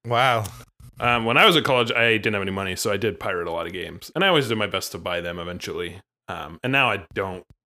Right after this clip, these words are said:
Speaker 2: pirate games 'cause it's just so easy to get games, which it's a different conversation, but I think that corner has kinda turned, which is nice. Um, but it was the same deal, right? Like, it was just all the hackers trying to,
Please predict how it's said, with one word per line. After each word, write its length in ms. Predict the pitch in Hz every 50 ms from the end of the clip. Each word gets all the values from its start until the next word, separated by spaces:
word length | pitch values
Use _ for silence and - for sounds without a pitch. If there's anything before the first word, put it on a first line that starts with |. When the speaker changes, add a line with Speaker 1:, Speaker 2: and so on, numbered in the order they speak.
| _
Speaker 2:
pirate 280 | - - 113 98 95 95
games 220 | 98 98 95 95 -
'cause 180 | - - 90
it's 160 | 87 85 - -
just 160 | 98 - -
so 320 | - - - - 107 92
easy 220 | 82 104 104 92 95
to 60 | 98
get 200 | 98 160 185 -
games, 380 | - 110 87 90 107 107 107 -
which 300 | 101 95 - - - - _ _ _ _ _ _ _ _ _
it's 60 | - -
a 40 | 135
different 280 | 131 127 - 135 123
conversation, 580 | - 139 131 127 127 - 202 190 - 143 143 147
but 100 | 127 120
I 80 | 117 113
think 160 | 131 123 110
that 160 | 120 110 -
corner 240 | - 139 131 123 117
has 120 | 107 -
kinda 180 | - 120 104 98
turned, 300 | - - 120 110 104 101
which 160 | 95 101 -
is 100 | 104 95
nice. 320 | 98 101 101 92 - - - _ _ _ _ _ _ _ _ _ _ _ _ _ _ _ _ _ -
Um, 340 | - 113 104 95 92 90 90 -
but 260 | 151 165 156 123 - -
it 40 | 156
was 140 | 156 156
the 80 | 151 139
same 240 | - 185 170 131 104
deal, 260 | 98 131 135 113 92
right? 260 | 95 98 104 107 104 101
Like, 160 | 110 113 113
it 60 | 120
was 160 | 120 113 107
just 140 | 110 107 -
all 180 | 120 117 117 120
the 60 | 110
hackers 540 | 117 120 113 - - 107 101 104 104 - -
trying 220 | - - 120 110 107
to, 180 | 104 101 98